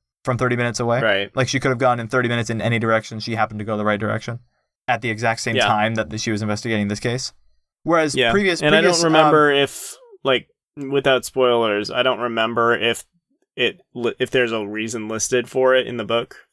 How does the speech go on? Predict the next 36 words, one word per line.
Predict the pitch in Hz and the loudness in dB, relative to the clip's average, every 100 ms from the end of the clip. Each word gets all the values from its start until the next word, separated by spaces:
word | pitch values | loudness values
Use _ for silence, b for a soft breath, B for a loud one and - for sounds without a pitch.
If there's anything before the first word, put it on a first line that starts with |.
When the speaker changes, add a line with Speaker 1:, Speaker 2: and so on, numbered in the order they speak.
| - | -8
Speaker 2:
I | |
look | 110 107 | -6 -8
forward | - 113 110 - | -8 -8 -8 -4
to | 107 98 b b b - | -2 -2 b b b -6
Speaker 1:
Okay. | 196 143 131 | -6 -6 -10
Speaker 2:
addressing | - 117 107 113 | -2 0 0 -2
it, | 117 113 | -2 -2
but | 107 107 92 | -2 -2 0
that | 120 | 0
is | 120 113 | 0 -2
a | 113 | -2
definite, | 113 110 110 104 - | -2 -2 -4 -6 -4
like, | 113 104 _ _ _ - | -4 -4 _ _ _ -8
<laughs> | 123 165 B B B B B B _ | 0 0 B B B B B B _
aside | 165 165 185 180 156 | 0 2 4 2 2
from | 175 160 | 0 2
there | 156 | 2
being | 143 156 156 143 135 | 2 4 4 4 2
an | 131 | 2
actual | 127 120 139 131 | 2 0 2 2
explanation, | 127 - 127 123 117 - 110 107 104 - | 2 0 0 2 0 -2 -4 -4 -8 -8
it, | 123 107 87 | -4 -4 -2
I | 113 | 0
agree | 107 98 98 92 | 0 -2 -4 -2
that | 98 95 | -2 -2
is | |
Speaker 1:
Yeah. | 87 | -4
Speaker 2:
a | - | -6
bit | 92 | -8
contrived. | 101 98 90 87 101 - _ _ | -12 -10 -8 -8 -12 -20 _ _
Speaker 1:
To | 180 | -4
compare | 175 214 254 | -2 0 0
this | 220 - | -2 -2
to | 135 | 0
Haunted | 143 131 | 0 0
Waters, | 117 120 110 104 - | 2 2 2 -2 -6